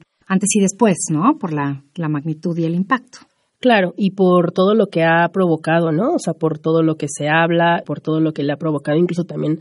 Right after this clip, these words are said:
Speaker 2: a las chicas o a la, a las personas que han estado diciendo y manifestando su, a través del anonimato, el, las, las,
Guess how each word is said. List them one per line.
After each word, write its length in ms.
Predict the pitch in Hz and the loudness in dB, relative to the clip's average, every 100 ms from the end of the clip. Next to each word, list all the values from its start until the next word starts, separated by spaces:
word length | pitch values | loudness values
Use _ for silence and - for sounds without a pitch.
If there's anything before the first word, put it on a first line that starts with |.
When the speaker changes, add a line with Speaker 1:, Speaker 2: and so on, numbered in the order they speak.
| - | -6
Speaker 2:
a 160 | - 135 | -6 -6
las 180 | 135 | -8
chicas 540 | - 214 208 190 160 160 | -4 -2 0 0 -2 -2
o 120 | 151 | -4
a 60 | 139 | -4
la, 180 | 139 135 | -4 -6
a 100 | 139 | -8
las 160 | 135 | -10
personas 420 | - 131 151 170 - | -10 -10 -6 -6 -4
que 80 | |
han 80 | 151 | -6
estado 580 | 151 - 147 151 147 143 - _ | -6 -8 -6 -4 -6 -8 -12 _
diciendo 500 | 175 156 - 175 175 | -2 0 2 2 4
y 60 | 175 | 2
manifestando 680 | 147 151 151 - 147 147 160 | 0 -2 -8 -6 -4 -2 -2
su, 560 | 160 135 123 107 69 - _ _ _ _ - | -4 -6 -6 -6 -10 -14 _ _ _ _ -10
a 140 | 147 | -6
través 280 | 147 139 156 | -4 -2 0
del 100 | 170 | 0
anonimato, 680 | 160 147 147 175 - 170 151 | 0 0 0 -2 -2 -2 0
el, 600 | 143 127 110 - - _ | -4 -8 -10 -12 -16 _
las, 440 | - 151 135 - - | -8 -8 -8 -12 -6
las, 360 | 156 143 135 | -4 -4 -6